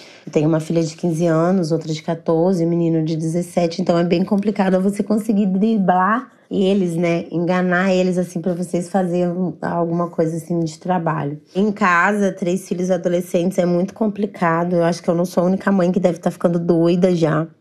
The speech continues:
Ainda mais que a minha vida é bem diferente das outras. Eu tenho que conciliar trabalho, né, que é um trabalho adulto, com três adolescentes, dos quais, né,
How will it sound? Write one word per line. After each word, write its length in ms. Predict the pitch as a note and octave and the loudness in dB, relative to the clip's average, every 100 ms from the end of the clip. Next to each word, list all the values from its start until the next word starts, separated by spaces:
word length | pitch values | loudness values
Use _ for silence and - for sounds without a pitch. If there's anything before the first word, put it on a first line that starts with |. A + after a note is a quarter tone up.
| _ | _
Ainda 220 | D#3+ D#3 | -2 0
mais 240 | E3+ E3 F#3+ | 2 2 0
que 80 | G#3 | 0
a 40 | |
minha 180 | F#3+ F#3 | 2 2
vida 180 | F#3+ F#3+ | 2 0
é 40 | |
bem 460 | F3+ E3+ F3+ F#3 A#3+ | 0 0 2 4 2
diferente 540 | - G#3+ F3+ F3 F#3+ | 0 0 2 0 0
das 360 | F#3 F3 E3+ E3+ | 0 2 2 0
outras. 480 | D#3+ E3 F3+ - - - - - _ | 0 0 -2 -4 -20 -20 -20 -20 _
Eu 60 | F3+ | -2
tenho 240 | F3+ F3 F3 | 0 2 0
que 100 | - | -2
conciliar 560 | F#3+ F#3 F#3+ F#3+ F#3 | -2 0 2 2 2
trabalho, 640 | G3+ F#3 E3+ D#3+ E3 G3+ F#3+ | 0 0 2 2 2 2 2
né, 140 | F3 | 0
que 120 | E3+ | -2
é 40 | F3 | -4
um 60 | |
trabalho 480 | E3+ E3+ E3+ E3+ E3+ | -2 -2 2 2 2
adulto, 600 | F3 E3 D#3+ F#3+ G3 G3+ G3+ - | 0 0 0 0 0 -4 -4 -12
com 160 | - F3+ | -4 -2
três 320 | F3+ E3+ F3+ | 2 0 2
adolescentes, 760 | G3 F#3+ F3 F3 - E3+ G3 G3 | 2 2 0 0 0 2 0 -2
dos 160 | F3 | -6
quais, 360 | F3 F3 E3+ F3 | -2 0 0 0
né, 300 | F3+ E3+ | 0 -2